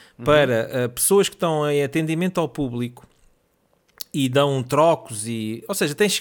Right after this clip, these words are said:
Speaker 1: Certo.
Speaker 2: tens que ter ali um contacto com essas pessoas.
Speaker 1: Uhum.
Speaker 2: Epá, devia ser, devia ser uma lei que proibia essas pessoas de terem unhiparras.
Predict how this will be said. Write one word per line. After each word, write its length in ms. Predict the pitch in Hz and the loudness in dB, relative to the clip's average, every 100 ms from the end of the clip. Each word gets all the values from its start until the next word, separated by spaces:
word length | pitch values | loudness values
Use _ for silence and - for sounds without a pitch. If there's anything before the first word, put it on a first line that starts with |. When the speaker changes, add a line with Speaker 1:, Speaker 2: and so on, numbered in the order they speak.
| - | -6
Speaker 1:
Certo. 300 | 107 113 - | -8 -6 0
Speaker 2:
tens 180 | 208 - | 2 2
que 80 | |
ter 160 | - 214 | 2 2
ali 140 | 208 | 4
um 120 | 202 196 | 2 2
contacto 680 | 190 165 175 160 - - - | 0 0 -2 -4 -6 -20 -8
com 160 | 160 | -4
essas 260 | 156 - 135 | -2 -4 -6
pessoas. 680 | - - 151 156 160 - _ _ _ _ _ - | -6 -2 0 2 -2 -8 _ _ _ _ _ -14
Speaker 1:
Uhum. 280 | 123 113 147 | -12 -8 -4
Speaker 2:
Epá, 280 | - 156 | -2 -2
devia 280 | 160 139 180 | -4 0 0
ser, 160 | - 165 | 0 -2
devia 160 | 175 | 0
ser 180 | 170 196 | 0 2
uma 180 | 180 165 | 2 2
lei 240 | 156 160 | 4 2
que 240 | 156 160 156 | 0 -2 -4
proibia 540 | - 165 147 165 160 | 0 0 2 2 2
essas 260 | 151 160 - | 2 -2 -6
pessoas 240 | - 151 | -4 -4
de 60 | - | 0
terem 300 | 147 143 139 | -2 -2 -4
unhiparras. 760 | 135 127 113 98 104 98 - | -6 -6 -6 -8 -10 -16 -18